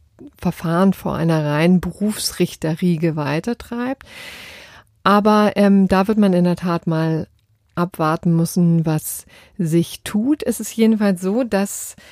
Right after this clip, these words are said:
ähm, das Ganze jetzt auch für Bayer hier zu Hause ordentliche Konsequenzen hatte, nämlich auf der,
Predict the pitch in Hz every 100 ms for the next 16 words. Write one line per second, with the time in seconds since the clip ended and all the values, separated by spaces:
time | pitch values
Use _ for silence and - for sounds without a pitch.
0 | - _ - 185 185 185 - 196 240 214
1 | 196 196 - 180 - - 175 160 151 180
2 | 190 190 185 - 190 175 208 214 269 190
3 | 156 - 165 160 156 170 - 165 156 160
4 | - 151 160 196 202 240 277 214 208 -
5 | 170 175 - 185 175 180